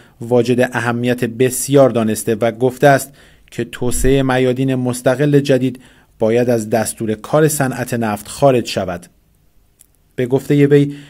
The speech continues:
ایران باید پیش از هر چیز توسعه میدانهای مشترک را حداقل تا مرحله حفاری پیش ببرد و پس از آن به توسعه میدانهای مستقل بپردازد. آقای مخلص الائمه همچنین گفته است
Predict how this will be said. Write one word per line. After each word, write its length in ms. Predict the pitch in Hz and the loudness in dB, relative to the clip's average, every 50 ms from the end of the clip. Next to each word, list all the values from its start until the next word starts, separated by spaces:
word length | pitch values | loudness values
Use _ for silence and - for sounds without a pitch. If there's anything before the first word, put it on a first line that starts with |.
| - _ _ | -20 _ _
ایران 300 | - 139 135 139 139 139 | -4 -2 0 0 0 2
باید 300 | 135 135 139 139 135 139 | 2 4 4 4 2 0
پیش 240 | - - 147 - - | -4 -8 -4 -2 0
از 140 | 135 131 - | -2 -2 -2
هر 240 | - 139 143 139 | -4 -2 -2 -2
چیز 280 | 139 143 - 139 127 - - - - _ _ _ | -2 -2 -6 -8 -8 -8 -12 -20 -20 _ _ _
توسعه 460 | - - 135 135 127 - - 135 143 143 | -6 -2 -2 -2 0 0 0 0 0 2
میدانهای 540 | 139 135 131 127 131 131 123 135 139 135 | 0 0 0 0 0 -2 -2 -2 -2 0
مشترک 540 | 127 123 123 127 120 - - 139 135 143 143 | 0 -2 -2 -4 -4 -2 0 2 2 2 2
را 120 | 143 151 143 | 2 0 -2
حداقل 580 | 143 123 135 127 139 - 139 135 123 139 143 | -2 -2 -6 -4 -2 0 0 0 0 0 -2
تا 200 | 143 143 - 135 | -2 -2 -4 -4
مرحله 460 | 131 131 127 120 120 127 131 139 135 | -4 -2 -4 -2 -2 -2 0 0 0
حفاری 520 | 120 107 - 123 123 - - 135 131 135 143 | -2 -2 -4 -6 -6 -4 -2 0 0 0 0
پیش 320 | 143 - - 151 - - | -2 -4 -4 -6 -4 -2
ببرد 460 | - 135 127 131 127 127 123 123 - - - - - - _ _ _ _ - | -2 0 2 2 2 2 2 0 -2 -8 -20 -20 -20 -20 _ _ _ _ -4
و 100 | 113 107 | -4 -2
پس 240 | 220 120 113 - - | -2 -4 -4 -4 -4
از 160 | 123 117 120 | -4 -4 -2
آن 200 | - 165 160 147 | -2 0 0 0
به 80 | 123 120 | 0 -2
توسعه 480 | 120 - - 120 117 - - 120 117 113 | -2 -2 -4 0 2 4 4 4 2 2
میدانهای 560 | 113 113 113 110 113 107 104 107 110 110 107 | 0 0 0 -2 -2 -4 -4 -4 -2 -2 -2
مستقل 540 | 107 107 107 - - - 110 101 107 104 98 | -2 -2 -4 -4 -2 -4 -2 -2 -2 -4 -4
بپردازد. 760 | 95 107 104 - 104 101 95 95 101 92 95 92 90 90 - _ _ _ _ _ _ _ _ _ _ _ - - - _ _ _ - - | -4 -6 -4 -4 -6 -6 -4 -4 -6 -6 -6 -8 -8 -10 -14 _ _ _ _ _ _ _ _ _ _ _ -20 -20 -20 _ _ _ -4 -2
آقای 300 | 120 113 131 131 131 127 | 0 0 2 2 2 2
مخلص 460 | 127 127 123 123 - 127 120 - - | 0 0 -2 -2 -2 -4 -2 0 0
الائمه 460 | 123 123 131 131 131 131 139 147 147 | 0 0 0 0 0 0 0 0 2
همچنین 500 | 139 139 135 139 143 - 139 139 147 147 | 2 0 0 -2 -2 -2 0 0 2 2
گفته 280 | 143 139 135 143 - 143 | 4 2 2 4 4 4
است 240 | 135 127 - - | 4 2 0 -4